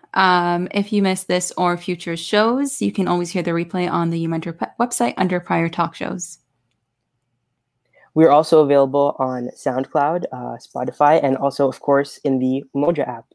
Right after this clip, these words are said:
Speaker 2: So, um, make sure you're listening to us there. And again, if you hear something that you really resonate with, a speaker you really resonate with, make sure you ask a question to them in the Inspire app because almost all of them are on there.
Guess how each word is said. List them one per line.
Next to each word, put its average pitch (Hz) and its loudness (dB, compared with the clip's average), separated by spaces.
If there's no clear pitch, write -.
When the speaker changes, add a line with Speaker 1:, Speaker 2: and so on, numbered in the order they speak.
Speaker 2:
So, 127 2
um, 123 -6
make 135 0
sure 143 0
you're 131 2
listening 135 0
to 127 -4
us - -8
there. 127 0
And 170 6
again, 175 4
if - -2
you 180 0
hear 180 2
something 170 0
that 156 4
you 156 -2
really 156 2
resonate 147 2
with, 151 0
a - -6
speaker 151 -2
you 139 -4
really 143 0
resonate 139 0
with, 147 0
make 156 2
sure 156 2
you 147 2
ask 147 2
a 147 -2
question 139 -2
to 147 -10
them 139 0
in 135 -4
the 139 -2
Inspire 135 -2
app 123 -2
because 139 -2
almost 156 0
all 151 6
of 135 -2
them 135 0
are 131 -2
on 127 -2
there. 120 -6